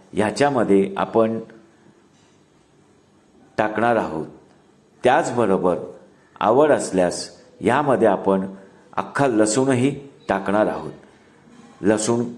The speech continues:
खमंग झाला की फारच सुंदर लागतो. मॅरिनेट केलेल्या भाज्या आपण त्यावर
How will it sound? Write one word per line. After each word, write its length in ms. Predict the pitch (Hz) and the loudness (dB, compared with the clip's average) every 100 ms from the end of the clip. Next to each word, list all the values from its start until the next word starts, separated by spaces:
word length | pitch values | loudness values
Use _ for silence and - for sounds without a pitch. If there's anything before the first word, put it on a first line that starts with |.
| - _ - | -18 _ -8
खमंग 360 | 101 120 135 | -2 0 2
झाला 460 | 127 104 98 95 95 - - | 2 2 2 0 0 -8 -4
की 60 | 123 | -2
फारच 640 | 117 110 127 131 127 127 - | 0 0 2 2 0 -2 -4
सुंदर 360 | 104 101 104 | -2 2 2
लागतो. 460 | 98 78 - 78 76 - _ _ _ _ _ - _ _ _ _ _ _ _ - - - - - - - - - _ _ _ _ _ _ _ _ _ _ _ _ _ _ _ _ _ _ _ _ _ | 2 -2 -6 -12 -14 -20 _ _ _ _ _ -20 _ _ _ _ _ _ _ -20 -20 -20 -20 -20 -20 -20 -20 -20 _ _ _ _ _ _ _ _ _ _ _ _ _ _ _ _ _ _ _ _ _
मॅरिनेट 480 | 98 107 123 135 135 | 0 2 2 0 2
केलेल्या 360 | 123 117 113 110 | 2 4 4 4
भाज्या 300 | 95 95 107 | 2 2 2
आपण 280 | 98 107 101 | 2 0 2
त्यावर 300 | 101 98 | 2 2